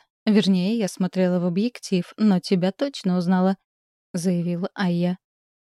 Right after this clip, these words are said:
Не хотелось бы мне позориться, ведь эти двое до сих пор, судя по всему, очень успешны. А я простой подменной официанткой подрабатываю. Но меня же узнали. «Да, это я, Лиза».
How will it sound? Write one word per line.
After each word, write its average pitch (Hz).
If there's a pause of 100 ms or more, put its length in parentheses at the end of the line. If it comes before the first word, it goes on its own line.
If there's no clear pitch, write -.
(340)
Не 233
хотелось 262
бы 170
мне 180
позориться, 180 (100)
ведь 185
эти 190
двое 180
до 180
сих -
пор, 202
судя 180
по -
всему, 208
очень 180
успешны. 180 (380)
А 208
я 190
простой 190
подменной 185
официанткой 185
подрабатываю. 180 (320)
Но 190
меня 180
же 170
узнали. 202 (880)
«Да, 269
это 185
я, 185 (140)
Лиза». 185